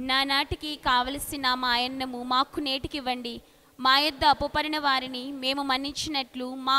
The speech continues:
అప్పులను మీరు మన్నించండి. మమ్ము శోధన యందు ప్రవేశింపనివ్వక కీడులను మమ్ము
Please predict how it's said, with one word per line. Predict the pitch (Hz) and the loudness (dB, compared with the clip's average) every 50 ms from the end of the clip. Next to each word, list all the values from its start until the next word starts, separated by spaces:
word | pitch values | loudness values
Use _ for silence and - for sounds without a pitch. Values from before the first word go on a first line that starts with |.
| 269 269 | 4 2
అప్పులను | 262 - 294 294 302 302 294 | 0 -2 -4 -2 -2 -2 -4
మీరు | 277 262 254 262 | -4 -4 -4 -4
మన్నించండి. | 247 240 240 247 269 254 - - 285 254 240 233 226 233 - - - - _ _ _ _ _ | -4 -4 -4 -8 -8 -8 -6 -6 -6 -6 -6 -8 -10 -12 -12 -16 -20 -20 _ _ _ _ _
మమ్ము | 254 262 277 294 302 320 330 | 2 2 2 4 2 -2 -2
శోధన | - - - 294 285 285 277 320 330 330 320 | -2 0 4 4 4 4 4 0 -2 0 0
యందు | 311 311 285 294 - | 0 0 -2 -4 -2
ప్రవేశింపనివ్వక | 269 262 254 269 285 - - 320 294 277 311 277 262 254 254 254 254 262 247 233 233 247 - - | -2 -2 0 0 -2 -2 -4 -6 -6 -4 -4 -4 -2 0 0 0 0 0 0 -2 -2 -4 -6 -8
కీడులను | - 285 285 285 294 302 302 294 285 | -6 -4 -2 0 0 0 0 -2 -4
మమ్ము | 269 262 262 | -4 -4 -2